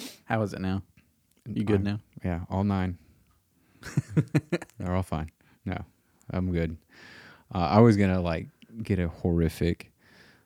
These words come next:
Speaker 2: like, gangrenous picture online and Photoshop it on, like, the finger onto my hand and send you a picture while you were, like, 'cause we took a, a good little break from each other after we got back. And you was like,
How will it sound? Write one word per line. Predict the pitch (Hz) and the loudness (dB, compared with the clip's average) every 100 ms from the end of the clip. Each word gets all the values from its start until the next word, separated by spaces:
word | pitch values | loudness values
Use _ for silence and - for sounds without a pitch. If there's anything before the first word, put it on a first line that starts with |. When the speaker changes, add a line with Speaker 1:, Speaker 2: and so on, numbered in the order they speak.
| _ _ _ - - | _ _ _ -20 -18
Speaker 2:
like, | - - _ _ _ _ 98 90 | -18 -18 _ _ _ _ -6 -4
gangrenous | 82 80 82 80 80 - | -2 -2 -2 -4 -6 -6
picture | 85 85 87 82 | -6 -6 -6 -4
online | 82 85 85 85 87 92 107 | -2 -2 -2 -2 -4 -6 -8
and | 95 87 - | -6 -6 -2
Photoshop | 80 82 82 85 80 - | 0 0 -2 -2 -4 -4
it | 82 | -4
on, | 82 80 | -4 -4
like, | 90 82 85 | -8 -8 -8
the | |
finger | - 78 78 78 | -6 -4 -4 -4
onto | 80 | -6
my | 78 80 | -6 -6
hand | 82 82 85 85 - | -6 -6 -6 -8 -8
and | 87 | -8
send | - 80 78 | -4 -4 -4
you | 76 | -6
a | |
picture | - 82 - 87 | -4 -6 -6 -6
while | 85 | -6
you | 82 80 | -6 -6
were, | 76 82 - _ - - - _ _ | -8 -8 -12 _ -20 -20 -20 _ _
like, | 87 - | -6 -6
'cause | 92 85 | -8 -4
we | 90 | -4
took | - 87 - | -2 -4 -4
a, | 78 - _ _ _ _ _ - | -8 -10 _ _ _ _ _ -4
a | 139 | -4
good | 120 160 135 | 0 0 2
little | 92 82 | 2 0
break | 80 76 76 - | 0 0 0 -4
from | - - | -8 -8
each | - | -6
other | - - - | -8 -6 -6
after | - - | -8 -6
we | 80 | -6
got | - - | -6 -6
back. | 80 80 - - _ _ _ | -8 -8 -12 -20 _ _ _
And | 95 87 | -2 0
you | 87 - 95 | -2 -4 -6
was | 87 87 | -6 -6
like, | - | -8